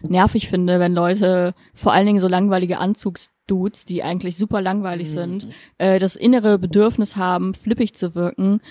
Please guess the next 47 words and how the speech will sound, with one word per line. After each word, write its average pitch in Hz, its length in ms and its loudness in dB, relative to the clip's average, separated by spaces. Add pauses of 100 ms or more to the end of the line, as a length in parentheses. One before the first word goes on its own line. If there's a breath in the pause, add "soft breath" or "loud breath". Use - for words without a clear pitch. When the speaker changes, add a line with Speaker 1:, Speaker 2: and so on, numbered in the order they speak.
(200 loud breath)
Speaker 1:
und 190 160 2
sich 196 140 -2
denken, 196 260 0
"Na 185 80 0
ja, 208 260 2
ich - 140 -10
muss 196 160 -4
ja 208 80 2
im 185 140 0
Anzug 208 320 0
wirken, 185 300 0
weil 180 140 2
das 180 140 -4
mein 185 160 -2
Ego 202 240 2
sonst 180 220 -2
nicht 175 100 -6
zulässt, 202 360 2
dass 175 160 -2
ich 175 80 -10
zum 185 120 -2
Geschäftstermin 180 560 0
komme 180 240 -2
und 175 180 -4 (120)
keinen 185 220 -2
Anzug 202 280 0
trage 180 420 -4
oder 185 160 -4
nicht 185 280 0 (180 loud breath)
gewollt 180 400 4
sehr, 196 240 4
sehr 180 160 0
krass - 240 -8
leger 175 320 -2
bin. 190 240 0 (320 loud breath)
Deswegen 226 560 4 (160 loud breath)
trage 190 240 0
ich 190 80 -2
flippige 381 440 0
Söckchen." 339 580 0 (1040 loud breath)
Und 214 80 -4
das 220 200 0
hasse 196 260 -4
ich. - 180 -10
Ich - 160 -10
hasse 202 220 -6
es. 170 240 -12